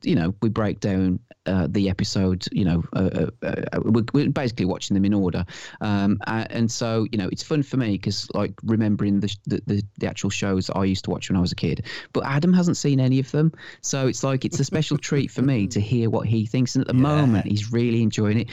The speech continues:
Speaker 1: 'cause it's got that, you know, uh, it's a bit of a, uh,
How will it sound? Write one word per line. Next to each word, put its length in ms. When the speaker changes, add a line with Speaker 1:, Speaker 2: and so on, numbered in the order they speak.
Speaker 1:
'cause 120
it's 140
got 320
that, 240
you 120
know, 320
uh, 160
it's 160
a 60
bit 260
of 100
a, 200
uh, 300